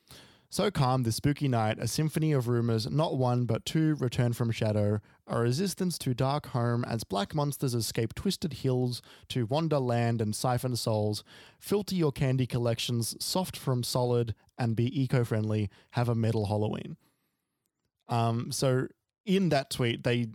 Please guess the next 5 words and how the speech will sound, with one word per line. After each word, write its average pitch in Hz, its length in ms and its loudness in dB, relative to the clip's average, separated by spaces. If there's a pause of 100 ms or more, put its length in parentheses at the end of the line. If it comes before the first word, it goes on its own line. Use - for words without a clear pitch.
(140)
they 120 640 0 (200)
say 135 300 0
the 127 100 4
words 117 680 0 (680)
symphony, 131 640 0